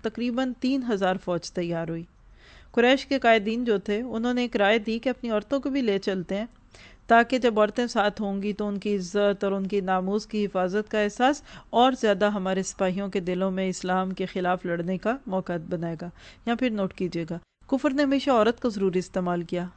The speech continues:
exploitation के लिए। अबू जहल गया तो जाते हुए औरतों को ले गया।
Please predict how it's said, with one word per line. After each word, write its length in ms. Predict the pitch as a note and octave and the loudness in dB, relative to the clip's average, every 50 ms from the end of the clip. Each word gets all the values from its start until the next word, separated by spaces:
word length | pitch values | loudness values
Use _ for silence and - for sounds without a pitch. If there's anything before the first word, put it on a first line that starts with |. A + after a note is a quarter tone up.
| _ - _ - | _ -10 _ -6
exploitation 760 | G3+ - - - A3 G#3 G3 F#3 G3 F#3 F3 - G#3 F#3+ F#3+ | -6 -6 -6 0 2 2 2 2 0 -2 -2 -2 -4 -6 -4
के 100 | F3+ F#3+ | -4 -2
लिए। 200 | F#3 F3 F3+ F3+ - _ - - - - - - - | -2 -2 -4 -6 -8 _ -20 -20 -20 -20 -18 0 0
अबू 180 | G#3 A3 A#3 B3+ | 2 2 4 4
जहल 280 | B3 B3 B3 C4 C4+ | 4 4 4 4 2
गया 220 | C4 B3 B3+ B3 B3+ | 4 6 6 6 6
तो 160 | B3+ - C#4+ | 4 0 -2
जाते 300 | A#3+ A3+ G#3+ G#3 - - | 2 2 0 0 2 -2
हुए 160 | A#3 A3 A#3 | -2 0 2
औरतों 280 | A3 G3 F#3+ - A3+ A3+ | 0 0 0 -2 -6 -2
को 120 | G#3+ A#3+ | 0 0
ले 180 | A#3 A3+ A3+ A3+ | 2 2 2 2
गया। 200 | A3 A3+ C4 C4 | 2 0 -2 -4